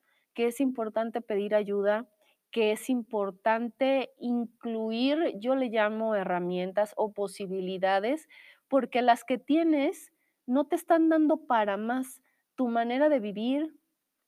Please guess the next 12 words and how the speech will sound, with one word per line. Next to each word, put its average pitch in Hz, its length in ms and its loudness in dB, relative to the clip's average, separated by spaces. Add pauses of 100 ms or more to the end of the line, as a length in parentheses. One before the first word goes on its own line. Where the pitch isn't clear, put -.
(480)
tu 202 240 0
estilo, 233 760 0
tu, 180 360 -6 (520)
tus 214 200 -12
programas, 233 920 0
eh, 214 120 -4
te 214 180 -10
están, 247 640 -2 (140)
te 233 80 -8
están 240 220 -8
haciendo 247 320 -4
topar 185 760 -4